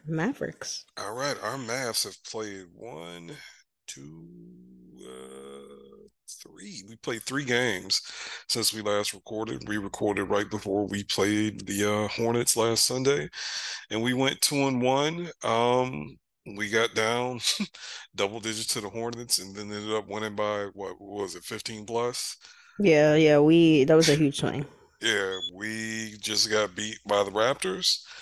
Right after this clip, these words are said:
Speaker 2: and then we got down, like, twelve points in the f-, first quarter to the Clippers, and then
Speaker 1: We also beat the Magic.
Speaker 2: Oh, shit, I forgot about the Magic. So we went three and one in last week.
Speaker 1: Yep.
Speaker 2: Okay, my bad. I, I literally forgot about the Magic.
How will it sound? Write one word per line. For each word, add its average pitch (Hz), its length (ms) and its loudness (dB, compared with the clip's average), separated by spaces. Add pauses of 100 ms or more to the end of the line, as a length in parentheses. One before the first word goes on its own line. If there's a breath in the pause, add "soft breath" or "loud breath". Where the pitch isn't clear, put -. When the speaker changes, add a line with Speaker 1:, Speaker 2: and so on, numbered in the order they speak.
(400 loud breath)
Speaker 2:
and 98 100 -10
then 107 120 -6
we 113 100 -6
got 117 200 2
down, 113 240 0
like, 104 160 -2
twelve 117 380 -4
points 120 320 -2
in 110 60 -8
the 107 80 -6
f-, - 260 -10 (180)
first - 380 0
quarter 107 480 0
to - 160 0
the 98 100 -6
Clippers, 113 500 0
and 95 220 -4
then 104 400 2 (120)
Speaker 1:
We 175 120 12
also 180 240 12
beat 170 160 8
the 160 60 8
Magic. 156 420 6 (800)
Speaker 2:
Oh, - 180 -4
shit, - 320 2
I 110 120 -6
forgot 110 240 -6
about 95 220 -6
the 92 60 -12
Magic. 87 460 -4
So - 140 0
we 127 120 0
went 147 140 2
three 123 240 0
and 127 120 0
one 123 140 0
in 92 120 -2
last 92 400 0
week. 90 220 -10 (220)
Speaker 1:
Yep. 175 160 6
Speaker 2:
Okay, 117 240 0 (480 loud breath)
my 110 120 2
bad. 98 220 4
I, 113 260 6
I - 40 4
literally 117 400 2
forgot 101 260 0
about 90 200 -6
the 85 80 -16
Magic. 85 380 -10